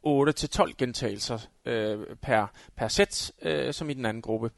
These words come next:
Øh, og så de sidste fem uger træner de altså det samme. Øhm, den her tunge gruppe starter, altså nu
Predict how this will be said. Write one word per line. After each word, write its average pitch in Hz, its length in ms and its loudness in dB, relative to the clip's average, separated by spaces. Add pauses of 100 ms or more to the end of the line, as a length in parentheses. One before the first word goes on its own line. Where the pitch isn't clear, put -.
Øh, 123 180 2
og - 140 -2
så 143 100 0
de 135 140 -4
sidste 147 280 -4
fem 131 220 2
uger 117 160 -2
træner 120 320 -4
de 113 120 -2
altså 95 180 -6
det 113 180 -6
samme. 107 380 -4 (180)
Øhm, 110 440 -6 (420)
den 196 140 2
her 202 160 2
tunge 196 640 4 (360)
gruppe 151 400 6 (500)
starter, 170 460 6
altså 143 340 6
nu 160 120 -6